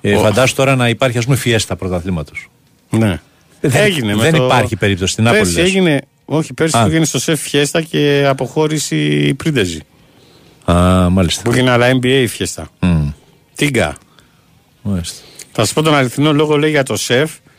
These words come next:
Speaker 2: Ε, δεν το ακούσετε από μένα, είναι για τα λέιζερ, για τιμωρία.
Speaker 1: Δεν το ακούσατε από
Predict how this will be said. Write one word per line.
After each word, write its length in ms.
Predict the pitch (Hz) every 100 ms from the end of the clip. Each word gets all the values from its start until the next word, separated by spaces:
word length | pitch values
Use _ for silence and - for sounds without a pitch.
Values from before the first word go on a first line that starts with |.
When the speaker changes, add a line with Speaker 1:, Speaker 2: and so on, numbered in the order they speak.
| _ _ _ _
Speaker 2:
Ε, 300 | 117 123 123
δεν 120 | 151
το 80 | 160
ακούσετε 320 | 135 131 -
από 160 | 107 107
μένα, 280 | 104 117 139
είναι 140 | 151
για 120 | 143
τα 140 | 131 127
λέιζερ, 420 | 147 131 95 87 - _ _
για 140 | 110
τιμωρία. 560 | 107 113 117 131 95 76 - _ _ _ _ - - - _ _ _ _
Speaker 1:
Δεν 100 | 110
το 60 | 107
ακούσατε 320 | - - -
από 220 | - 202